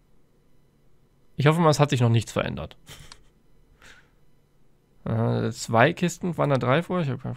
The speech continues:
vielleicht. War das, das hier unten war? Äh, ich glaub, das war da.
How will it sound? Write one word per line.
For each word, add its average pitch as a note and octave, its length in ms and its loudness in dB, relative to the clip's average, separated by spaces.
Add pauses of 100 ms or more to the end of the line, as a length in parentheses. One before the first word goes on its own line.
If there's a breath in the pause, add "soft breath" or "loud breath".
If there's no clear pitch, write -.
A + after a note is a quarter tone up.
vielleicht. B2+ 440 -6
War C3 120 6
das, D#3 160 4
das - 140 -4
hier C3+ 100 2
unten G#3+ 240 -2
war? B2+ 280 0 (1500 soft breath)
Äh, B2+ 180 4
ich B2 100 2
glaub, D3+ 160 4
das - 160 -6
war A#2+ 80 0
da. G#2+ 160 -2